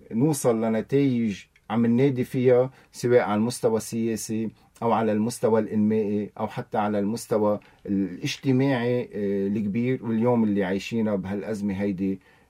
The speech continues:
اللي، اللي ب-، يعني بدي أقول لو ما فيها القوات اللبنانية حاضنة المجتمع بالحد الأدنى سند للمجتمع،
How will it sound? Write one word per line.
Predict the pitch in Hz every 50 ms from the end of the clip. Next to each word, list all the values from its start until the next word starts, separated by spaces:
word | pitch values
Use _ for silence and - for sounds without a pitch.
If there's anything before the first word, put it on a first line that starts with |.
| _ -
اللي، | - 107 113 117 127 120 120 123 - - -
اللي | 120 107 117 113 113
ب-، | 95 - 120 120 131 131 - -
يعني | - 117 113 113 113 110 104 - _ _ - _ _ _
بدي | - 123 123 117 135
أقول | 143 156 147 147 135 101 110
لو | 123 127
ما | 135 151
فيها | 147 - - 151 147 139
القوات | 131 - 123 135 127 139 143 139 -
اللبنانية | 131 120 117 104 117 117 113 120 120 110 107
حاضنة | 101 - - 151 165 170 160 135 127 120
المجتمع | 110 110 113 110 - - 101 101 90 87
بالحد | 101 104 98 - 143 131 120
الأدنى | 123 113 - 131 113 117 113
سند | 101 - 139 127 123 113 113
للمجتمع، | 113 110 113 110 - - 110 107 110 110 117 117